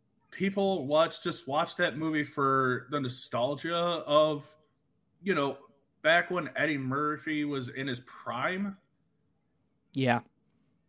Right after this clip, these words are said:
Speaker 2: Too little, too late.
Speaker 1: It's, it's, it's too little, too late. Like, I think it was poor timing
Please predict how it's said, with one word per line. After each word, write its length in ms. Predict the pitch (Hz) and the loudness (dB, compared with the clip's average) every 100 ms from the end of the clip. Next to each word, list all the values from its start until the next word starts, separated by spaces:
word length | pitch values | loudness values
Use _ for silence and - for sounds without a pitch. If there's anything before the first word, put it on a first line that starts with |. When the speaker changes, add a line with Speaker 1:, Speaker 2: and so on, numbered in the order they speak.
| _ _ _ _ _ | _ _ _ _ _
Speaker 2:
Too 120 | 160 | 4
little, 200 | 160 156 | 8 8
too 160 | 135 156 | 8 6
late. 220 | 143 175 | 8 6
Speaker 1:
It's, 340 | 175 170 - - | 4 -2 -4 -6
it's, 300 | 156 123 - | -8 -8 -8
it's 420 | 151 185 151 - - | 0 0 0 -6 -4
too 220 | - 226 | -2 -2
little, 240 | 233 240 | -2 -2
too 240 | 208 175 143 | -4 -4 -4
late. 360 | 123 131 120 | -2 -2 -2
Like, 240 | 139 123 - _ _ _ _ _ - | -2 -2 -6 _ _ _ _ _ 0
I 120 | 170 | 0
think 320 | - 202 226 | 2 0 2
it 40 | 214 | 2
was 180 | 190 - | 0 -2
poor 280 | - 175 202 | -6 -2 -2
timing 760 | - 170 160 127 120 117 117 | -2 2 4 4 2 0 -2